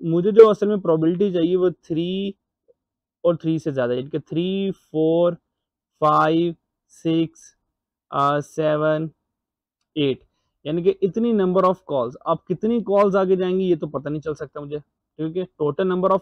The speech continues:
calls कितनी मुझे नहीं पता, यानी कि इससे onward जाना तो मेरे लिए possible नहीं है। तो क्या करूँगा, यहाँ से मैं complementary probability use करूँगा। हमें पता है कि complementary probability होती है, total probability one है।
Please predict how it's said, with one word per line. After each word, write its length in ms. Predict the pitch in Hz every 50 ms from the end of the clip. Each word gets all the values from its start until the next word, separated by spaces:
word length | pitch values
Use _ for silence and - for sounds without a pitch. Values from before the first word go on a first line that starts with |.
| - -
calls 240 | 165 170 190 214 -
कितनी 280 | - 214 190 214 220 214
मुझे 220 | 180 147 135 123
नहीं 120 | 120 120
पता, 300 | 117 - - - - - - _ _ _ _ _ _ _ -
यानी 240 | 147 143 156 180 170
कि 100 | - 208
इससे 380 | 196 - 185 185 - - 233
onward 460 | 220 - 190 190 185 190 196 208 190
जाना 180 | 175 180 180 185
तो 140 | 180 185 196
मेरे 180 | 185 170 165 170
लिए 240 | 180 185 185 190 185
possible 500 | 185 - 147 139 139 - 156 165 175 170
नहीं 360 | 160 139 127 117 120 120 117
है। 80 | 117 - _ _ _ _ _ _ _
तो 60 | - 156
क्या 240 | - - 202 220
करूँगा, 320 | 226 196 208 190 196 196 196
यहाँ 240 | 190 175 165 170 175
से 120 | - 196
मैं 100 | 196 196
complementary 680 | 190 - 175 175 156 180 180 180 175 170 165 - 175 165
probability 500 | 170 - 160 156 151 147 151 151 160 170
use 220 | 151 139 127 - -
करूँगा। 340 | 127 120 120 98 - - - _ _ _ _ _ _ _ _ _
हमें 260 | - 160 180 202 214
पता 300 | 196 208 170 160 - 135
है 180 | 131 131 131 156 160 - _ _ _ _ _ _ _ _ _ _ _ _
कि 180 | 180 180 185 185 175 - -
complementary 600 | 185 175 165 165 190 185 185 185 185 175 214 226
probability 480 | 196 180 185 175 165 160 160 151 160
होती 240 | 143 131 123 - 151
है, 60 | 160 160 - _
total 260 | - 165 165 160 208
probability 540 | 208 190 185 175 175 160 160 165 160 - 160
one 220 | 139 127 117 - -
है। 80 | -